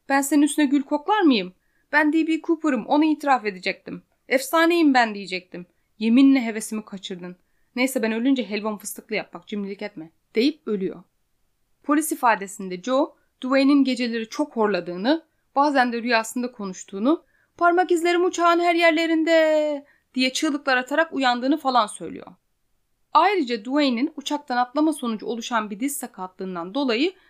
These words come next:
merhem kullandığını ve bir sebepten dolayı eski bir Northwest Hava Yolları bileti sakladığını belirtiyor. F B I ajanları Dwayne fiziksel tarife uysa da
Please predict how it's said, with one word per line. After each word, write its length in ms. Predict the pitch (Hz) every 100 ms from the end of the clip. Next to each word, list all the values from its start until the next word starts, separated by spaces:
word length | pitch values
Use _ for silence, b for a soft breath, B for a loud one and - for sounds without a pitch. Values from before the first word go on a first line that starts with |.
| b
merhem 440 | 262 277 269 269 262
kullandığını 720 | 196 185 196 185 220 311 b b -
ve 100 | 285
bir 60 | 381
sebepten 580 | 330 247 226 214 202
dolayı 300 | 269 262 262 311
eski 320 | 311 - 233
bir 100 | 247
Northwest 460 | 294 320 233 226 277
Hava 140 | 294
Yolları 380 | 226 202 302 320
bileti 260 | 269 277
sakladığını 540 | - 302 220 202 214 190
belirtiyor. 520 | 165 - _ - - _ _ _ _ _ _ _ _ -
F 220 | 277 269
B 40 | 330
I 180 | 370 277
ajanları 600 | 220 196 185 185 311 _ _
Dwayne 300 | 254 277 262
fiziksel 440 | 262 240 262 285 269
tarife 400 | 262 214 208 202
uysa 400 | 262 269 196 185
da 180 | 254